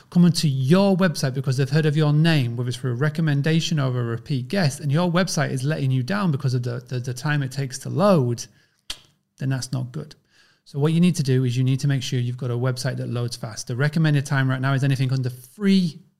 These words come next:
seconds, which is, which is crazy. And again, let me just show you what Boostly websites loads. This is a recent Boostly website that we did. Website loads in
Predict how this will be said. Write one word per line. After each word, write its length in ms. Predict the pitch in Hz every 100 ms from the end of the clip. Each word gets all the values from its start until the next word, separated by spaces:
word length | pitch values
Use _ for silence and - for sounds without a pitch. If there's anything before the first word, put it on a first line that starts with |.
| _
seconds, 640 | - 202 170 147 135 - -
which 200 | 143 165
is, 180 | 139 156
which 160 | 135
is 100 | 135
crazy. 460 | - 143 127 117 117
And 140 | 151
again, 180 | 160 160
let 80 | 156
me 80 | 170
just 140 | 165
show 60 | 175
you 100 | 160
what 140 | 143
Boostly 280 | 175 175 170
websites 460 | 165 165 170 160 165
loads. 240 | 175 160
This 160 | 151 143
is 80 |
a 80 | 135
recent 460 | 135 165 165 165 143
Boostly 300 | 165 156 156
website 440 | 151 - - 165
that 100 | 139
we 200 | 131 143
did. 340 | 139 180 170 - _ _ _ _ _ _ _ _ _ _ - - - -
Website 380 | - 151 165 151
loads 360 | 151 151 147 - -
in 260 | 147 151